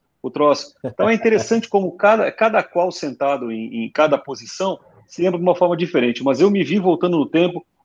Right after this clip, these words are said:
e me lembrei da, da fila da ponte, era no Eletra, o pessoal andando ali. A gente brincava, né, que não tinha assento marcado. É, o pessoal contava assim, um, dez, nove, oito, sete, abriu a boiada. Aí saía os caras se atropelando, né?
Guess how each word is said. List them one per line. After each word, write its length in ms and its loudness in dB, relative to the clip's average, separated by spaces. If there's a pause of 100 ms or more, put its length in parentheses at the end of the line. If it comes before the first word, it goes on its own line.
(120)
e 40 -6
me 80 2
lembrei 240 4
da, 200 6 (680)
da 80 2
fila 280 2
da 120 6
ponte, 300 -2
era 120 0
no 140 0
Eletra, 580 0
o 40 -8
pessoal 360 -6
andando 420 -4
ali. 360 -6 (200)
A 40 -12
gente 140 -12
brincava, 580 2
né, 100 -4
que 340 -14
não 140 -12
tinha 160 -6
assento 280 -12
marcado. 520 0 (560)
É, 240 0
o 140 -18
pessoal 240 -6
contava 300 0
assim, 180 -8
um, 240 -6
dez, 380 0
nove, 260 0
oito, 140 -2
sete, 240 -2
abriu 240 2
a 40 4
boiada. 460 4
Aí 80 -8
saía 240 -12
os 100 -14
caras 220 -12
se 60 -12
atropelando, 720 -6
né? 100 -14